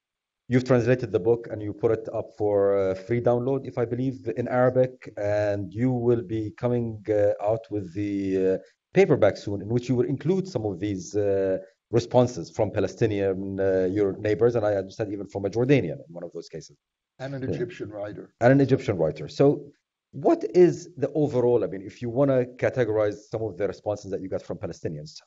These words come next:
Speaker 1: what kind of responses did you get from Palestinians?
Speaker 2: So the, uh, there were two kinds. There was the one or two lines of threat,
Speaker 1: <laughs>
Speaker 2: uh, and hatred, uh, on my Facebook page. Uh, "The armies of Muhammad are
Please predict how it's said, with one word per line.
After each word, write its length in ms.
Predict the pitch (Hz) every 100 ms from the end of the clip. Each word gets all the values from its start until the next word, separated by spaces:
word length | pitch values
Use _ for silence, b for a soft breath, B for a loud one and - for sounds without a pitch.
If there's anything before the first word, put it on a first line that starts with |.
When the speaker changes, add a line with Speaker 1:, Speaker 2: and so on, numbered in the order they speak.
| -
Speaker 1:
what 320 | 113 165 196
kind 220 | 185 180
of 140 | 139
responses 680 | 110 107 110 107 - 71 - _
did 180 | 101 82
you 140 | 98
get 220 | 90 95
from 160 | - 80
Palestinians? 600 | 76 73 - 76 - _ _
Speaker 2:
So 320 | - 175 139 -
the, 280 | 147 143 143
uh, 180 | 139 131 -
there 160 | 143 160
were 100 | 165
two 200 | 160 226
kinds. 340 | - 104 - _ _ _ _ _ -
There 200 | 139 143
was 360 | 135 127 117
the 200 | 139 131
one 260 | 120 143 160
or 80 | 151
two 280 | - 151 135 123
lines 580 | 123 123 127 127 107 _ _ _ _ _ _
of 160 | - -
threat, 600 | - - 139 131 - - _ _ -
Speaker 1:
<laughs> 360 | - 98 -
Speaker 2:
uh, 220 | - 120 120
and 160 | 120 123
hatred, 600 | 151 117 - 123 110 85 _ _ _
uh, 120 | 104 -
on 120 | 120
my 100 | 113
Facebook 560 | 110 107 - - 117 -
page. 400 | - 156 - - _ _ _ _ _ _
Uh, 160 | - 110
"The 160 | 110 131
armies 380 | 127 127 123
of 80 | 127
Muhammad 460 | 123 117 127 120
are 60 | 120